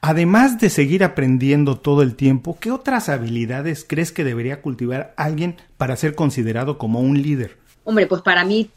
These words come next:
Speaker 2: todo lo que tiene que ver con la parte emocional.
Speaker 1: Mm.
Speaker 2: A, a mí hay un estilo de liderazgo que me encanta, que es el servant leadership, que es el liderazgo al servicio de los demás.
Speaker 1: Mm.
Speaker 2: O sea,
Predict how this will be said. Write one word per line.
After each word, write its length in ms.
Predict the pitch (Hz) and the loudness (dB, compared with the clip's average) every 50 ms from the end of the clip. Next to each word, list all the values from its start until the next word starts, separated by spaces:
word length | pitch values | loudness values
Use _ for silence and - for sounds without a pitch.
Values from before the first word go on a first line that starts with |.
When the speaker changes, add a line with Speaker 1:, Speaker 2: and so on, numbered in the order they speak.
| _ _ - 190 - | _ _ -18 -10 -2
Speaker 2:
todo 220 | - 208 202 214 220 | 2 4 6 6 6
lo 80 | 214 | 4
que 80 | 196 196 | 2 2
tiene 200 | 185 196 190 185 | 2 2 0 2
que 60 | 190 | 2
ver 140 | 185 185 185 | 0 0 0
con 100 | - 185 | 0 -2
la 100 | 160 147 | -2 0
parte 260 | - 147 147 - 151 | 0 -2 -2 -2 -4
emocional. 580 | 143 143 135 - 165 160 170 180 156 117 113 - - - - - - | -4 -4 -4 -2 -2 0 0 0 -2 -2 -6 -10 -20 -20 -20 -16 -12
Speaker 1:
Mm. 380 | 151 196 202 180 160 127 117 110 | -10 -8 -8 -8 -10 -12 -10 -4
Speaker 2:
A, 240 | - 156 180 190 190 - 208 185 - - | 0 0 0 0 0 0 -2 -2 0 0
a 100 | 208 208 | 0 0
mí 160 | 226 262 285 | 0 0 0
hay 140 | 285 269 262 | 0 0 0
un 80 | 240 | 0
estilo 340 | 226 214 - - 233 208 202 | -2 -4 -4 -2 0 0 2
de 100 | 190 190 | 2 4
liderazgo 560 | 185 180 175 180 185 202 208 202 196 175 170 | 4 4 2 2 2 2 0 0 -2 -4 -4
que 120 | - 156 139 | -2 -2 -2
me 80 | 143 | -2
encanta, 640 | 139 143 139 196 208 214 202 190 - 175 208 262 - _ | -2 -2 0 0 0 0 0 -2 -4 -4 -6 -6 -8 _
que 120 | - 170 | -4 -4
es 120 | 170 - - | -2 0 0
el 280 | 175 165 165 160 151 | 2 2 2 2 0
servant 480 | - - 185 175 160 160 170 165 160 - | 0 2 2 2 4 2 0 0 0 -2
leadership, 500 | 175 185 208 196 190 170 - - 135 - - _ _ _ _ _ _ - _ _ _ _ - - | 0 2 2 2 2 -2 -4 -8 -10 -10 -12 _ _ _ _ _ _ -20 _ _ _ _ -10 -2
que 140 | - 170 180 | 2 4 4
es 180 | 190 196 - _ - | 4 2 0 _ 0
el 160 | 180 170 170 | 4 4 6
liderazgo 460 | 170 170 165 160 170 202 220 214 226 | 6 6 6 6 4 2 0 2 0
al 100 | 220 214 | 0 0
servicio 500 | - - 160 156 151 175 175 - 160 143 | 2 0 0 0 0 -2 -2 2 2 2
de 60 | 143 | 4
los 100 | 143 139 | 4 2
demás. 360 | 135 160 208 233 - - - - | 0 0 -2 -2 -4 -8 -14 -14
Speaker 1:
Mm. 540 | 135 151 151 156 156 156 147 143 131 123 120 - - | -12 -10 -8 -8 -8 -8 -8 -10 -10 -10 -12 -18 -14
Speaker 2:
O 20 | |
sea, 240 | - - 170 - - | -8 -4 -4 -4 -4